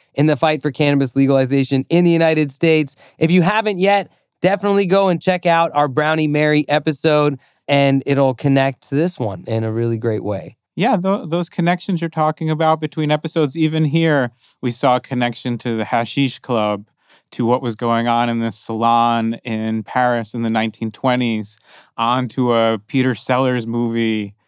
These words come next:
Speaker 2: The, all those connections are what weave together into a culture.
Speaker 1: Yeah,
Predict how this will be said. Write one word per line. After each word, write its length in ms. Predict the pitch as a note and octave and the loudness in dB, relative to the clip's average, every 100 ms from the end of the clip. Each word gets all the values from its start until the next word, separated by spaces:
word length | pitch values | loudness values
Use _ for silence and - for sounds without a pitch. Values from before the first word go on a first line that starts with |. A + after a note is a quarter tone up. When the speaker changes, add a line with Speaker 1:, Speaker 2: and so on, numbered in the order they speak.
| _ - | _ -20
Speaker 2:
The, 320 | C3+ B2 C#3+ | -16 -2 2
all 200 | C#3+ D3 | 4 2
those 180 | D3 C3+ | 0 -2
connections 540 | D3 D3 E3 D#3+ C#3+ | -2 -2 -2 -2 0
are 140 | C#3 C3+ | 0 0
what 260 | B2+ C3 | 0 -2
weave 260 | B2 B2+ A#2+ | -2 -4 -4
together 420 | B2+ B2+ B2 B2 | -4 -2 0 -2
into 220 | A#2 - A#2 | -4 -4 -6
a 40 | |
culture. 420 | - G3+ - G2 _ _ | -4 -6 -6 -14 _ _
Speaker 1:
Yeah, 360 | - F#3+ A#3 | 0 2 2